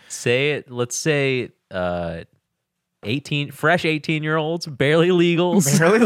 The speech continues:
Speaker 2: legals.
Speaker 1: <laughs> Barely legal boys.
Speaker 2: <laughs> All barely legal boys listen to this podcast. Um,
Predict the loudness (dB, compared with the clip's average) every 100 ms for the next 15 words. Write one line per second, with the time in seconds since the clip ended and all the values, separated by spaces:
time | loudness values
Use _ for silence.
0 | 4 4 2 0 -2 0 2 2 2 2
1 | 2 2 2 2 2 4 4 4 4 -2
2 | -2 -6 -6 -8 -12 -12 -12 -10 -4 -4
3 | -4 -6 -8 -6 0 4 6 4 2 0
4 | 2 2 2 0 0 0 2 0 0 0
5 | 0 -2 -8 -18 _ _ -6 -4 -4 -8
6 | -8 -2 0 0 -2 -6 -6 -14 _ _
7 | _ -20 -20 -20 _ _ -20 -20 _ _
8 | _ _ _ -2 2 2 2 -2